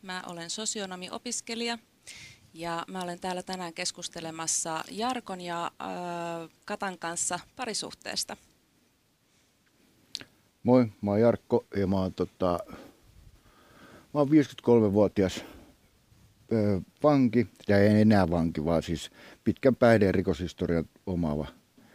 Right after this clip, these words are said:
Speaker 2: kaveri, joka työskentelee tällä hetkellä kriminaalihuollon tukisäätiössä, Rediksessä, päiväkeskuksessa ja opiskelee samalla lähäri-, lähihoitajaksi.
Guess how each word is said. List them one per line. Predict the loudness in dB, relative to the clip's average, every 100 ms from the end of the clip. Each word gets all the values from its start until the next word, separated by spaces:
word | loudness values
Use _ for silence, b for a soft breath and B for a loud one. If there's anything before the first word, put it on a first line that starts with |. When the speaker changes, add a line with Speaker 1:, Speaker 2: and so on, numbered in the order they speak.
| b b
Speaker 2:
kaveri, | -4 -2 0 -2
joka | -4 -6 -6
työskentelee | -6 -6 -6 -8 -2 -2 0
tällä | -2 0
hetkellä | -2 -4 -6 -4
kriminaalihuollon | -4 -4 -2 -4 -4 -4 -6
tukisäätiössä, | -6 -6 -4 -4 -6 -6 -8 -6
Rediksessä, | -6 -4 -4 -8 -14 -10 -10 -10 _ b b b -6
päiväkeskuksessa | -2 -2 -4 -8 -10 -12 -12 -10 -10 -8 -10 -10 _ -14 -10
ja | -6
opiskelee | -8 -8 -10 -8
samalla | -8 -8 -8 -8 -8
lähäri-, | -8 -10 -16 _
lähihoitajaksi. | -10 -10 -12 -16 -20 -20 -20